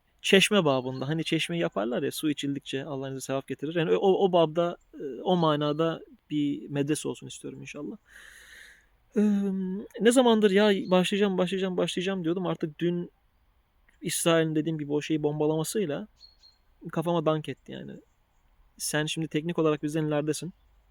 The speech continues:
Bizim teknik olarak ilerlememizi istemiyorsun. O zaman bizim inadına teknik olarak ilerlememiz lazım kardeşim. Yani sadece Türkiye'nin değil. Suriye'nin de, Irak'ın da, e, efendime söyleyeyim, Libya'nın da, Cezayir'in de,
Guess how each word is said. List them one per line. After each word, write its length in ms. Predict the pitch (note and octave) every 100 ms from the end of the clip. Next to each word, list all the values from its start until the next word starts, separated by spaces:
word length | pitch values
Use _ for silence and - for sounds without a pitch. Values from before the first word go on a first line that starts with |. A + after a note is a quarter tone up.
| _ _ _ _ _ _ _ - -
Bizim 360 | C#3+ C#3 A#3 A#3
teknik 320 | D#3+ D#3+ C#3+
olarak 240 | C3 C3
ilerlememizi 460 | C3+ C3 C3 C3+ G3
istemiyorsun. 580 | G3 F#3 D#3 B2 - A#3 _ _ _ _ _ _ _ _ _
O 100 | C#3
zaman 220 | C#3 E3+
bizim 180 | D#3+ E3 -
inadına 360 | F3+ D3 D#3+
teknik 320 | - D3 E3+
olarak 220 | C3+ D3+ D3
ilerlememiz 460 | C#3 C#3 C3+ B2+
lazım 260 | B2 B2 A#2+
kardeşim. 380 | B2+ B2 A#2 A#2+ _ _ _ _ -
Yani 140 | C3
sadece 300 | - C3 C3+
Türkiye'nin 500 | - C3 C#3 B2+ B2+
değil. 260 | B2+ B2 _ _ _ _ _ _ _ -
Suriye'nin 720 | - C#3+ C#3 C3 B2 B2 B2
de, 180 | B2+ B2 _ _ _ _ -
Irak'ın 520 | C#3 C3+ B2+ B2+ B2
da, 240 | B2+ B2+ D3+ - _ _ _ _ D#4 A#3+
e, 420 | E3+ - C4+ C4
efendime 340 | C#3+ C#3 C#3 C#3+
söyleyeyim, 380 | - C3+ C3 C3
Libya'nın 540 | C#3+ C3+ B2+ B2+ B2+
da, 260 | B2+ B2+ -
Cezayir'in 720 | - C#3 B2+ C3 C3 C3 B2+ B2+
de, 280 | C3+ C#3